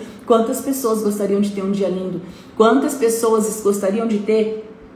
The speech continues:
um dia maravilhoso? Cadê minhas anjas que tão aqui? Tem muita anja aqui. Cadê minhas anjas? Cadê minhas anjas maravilhosas?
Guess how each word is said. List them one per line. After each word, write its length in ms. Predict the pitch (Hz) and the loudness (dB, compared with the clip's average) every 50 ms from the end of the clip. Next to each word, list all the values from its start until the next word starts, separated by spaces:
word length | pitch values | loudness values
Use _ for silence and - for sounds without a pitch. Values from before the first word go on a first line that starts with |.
| - - - - - | -20 -20 -18 -10 -8
um 120 | 180 190 | -6 -2
dia 160 | 175 202 208 | 2 4 4
maravilhoso? 600 | 202 196 190 196 185 190 196 190 196 202 196 - - | 4 4 4 2 0 0 2 4 4 4 4 2 2
Cadê 180 | 208 196 240 | 2 4 4
minhas 300 | 254 262 254 240 214 208 | 4 4 4 2 2 2
anjas 280 | 226 226 226 226 220 - | 2 2 2 0 -2 -4
que 80 | - - | -6 -6
tão 180 | - 214 208 | -2 0 0
aqui? 540 | 202 202 - - 208 190 165 - - - - - - - - - - - - | 0 0 -2 -2 -2 -2 -2 -2 -6 -8 -14 -18 -18 -20 -20 -20 -20 -16 -8
Tem 120 | - 180 180 | -4 -2 0
muita 340 | 202 220 240 - - 240 220 | 2 2 0 0 0 2 4
anja 400 | 208 214 226 240 247 226 240 226 | 4 4 4 4 2 2 0 0
aqui. 240 | - - 202 175 | -2 -2 -2 -2
Cadê 240 | 180 180 170 190 220 | -2 -2 -2 -2 0
minhas 300 | 226 240 233 214 202 208 | 0 0 0 0 0 0
anjas? 680 | 220 214 202 185 175 160 156 135 135 - - - - - - - - - - - - - - - - - - - - - - - - - - - - - - - - - - - - - - - - - - - - - - - - - - - - - - - - - - - - - - - - - - - - - - - - - - - - - - | 0 0 2 0 0 -2 -4 -6 -6 -8 -12 -14 -16 -18 -20 -20 -20 -20 -20 -20 -20 -20 -20 -20 -20 -20 -20 -20 -20 -20 -20 -20 -20 -20 -20 -20 -20 -20 -20 -20 -20 -20 -20 -20 -20 -20 -20 -20 -20 -20 -20 -20 -20 -20 -20 -20 -20 -20 -20 -20 -20 -20 -20 -20 -20 -20 -20 -20 -20 -20 -20 -20 -20 -20 -20 -20 -20 -20 -20 -20 -20 -20 -20 -20 -20 -18 -10
Cadê 220 | - 165 180 202 | -4 0 2 2
minhas 280 | 214 220 226 220 214 208 | 2 2 2 2 2 4
anjas 400 | 226 220 220 208 202 196 185 180 | 4 4 4 4 2 2 0 0
maravilhosas? 1200 | 190 185 180 190 180 185 190 180 190 190 190 180 160 151 135 143 131 - - - - - - | 0 0 0 0 0 0 2 4 4 4 6 4 4 2 0 -4 -6 -8 -8 -10 -14 -16 -18